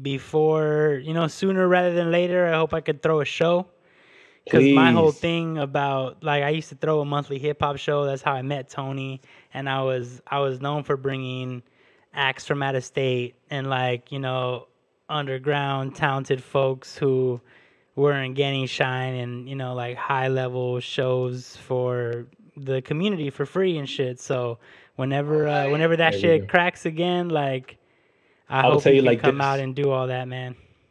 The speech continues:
Speaker 2: You give me, you make sure I got it in advance. You let me know when the next time you, you get a chance to throw a show once all this shit is over. I'll be there.
Speaker 1: Tight. Or maybe we do it live, man. You got equipment and shit now. Maybe we set up some live shit,
Speaker 2: Say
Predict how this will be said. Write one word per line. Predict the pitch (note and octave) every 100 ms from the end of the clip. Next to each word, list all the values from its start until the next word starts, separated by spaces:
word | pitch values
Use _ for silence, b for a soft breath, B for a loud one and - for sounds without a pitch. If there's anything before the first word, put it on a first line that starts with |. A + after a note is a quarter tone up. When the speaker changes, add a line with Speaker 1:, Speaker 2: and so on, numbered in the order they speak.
| _
Speaker 2:
You | C3 D3+
give | E3 D#3
me, | D#3+ E3
you | F3+ C3+ D3+
make | D#3 D3+
sure | - C#3+
I | C3+
got | C3+ C3
it | C3+
in | B2 A#2
advance. | A2+ C3 C3 B2+ - - - _ _ _ _
You | B2
let | B2+
me | B2+
know | B2+ B2
when | B2 A#2+
the |
next | A#2+ B2 -
time | A#2+ A#2
you, | A#2 A#2
you | A2+
get | A#2 A#2
a |
chance | A2 A#2+ A2
to | G#2+
throw | B2 A#2
a |
show | A2+ B2+
once | A2 A2+ A2+
all | A#2
this | A2+ G#2+
shit | A#2
is | G#2 G#2
over. | A2+ G#2+ G#2+ G#2 b b b b
I'll | A2
be | G#2 G#2+
there. | G#2 F2+ - b b b b _
Speaker 1:
Tight. | - B2 E3+ D3 _
Or | -
maybe | C#3+ D3+
we | F#3+ F#3+
do | G3
it | F#3
live, | F3+ G3 D3+
man. | D3+ E3+ F#3+ _
You | C#3 D3
got | D#3+
equipment | D3+ C#3 F3 E3+ D#3+
and | D#3
shit | - D3+
now. | D#3+ E3 F3+
Maybe | E3+ D3+
we | D3+ D3+
set | - D#3
up | D3
some | D3 C3+
live | C3 C#3+ C#3
shit, | - D#3+ D#3+
Speaker 2:
Say | G#3 C#4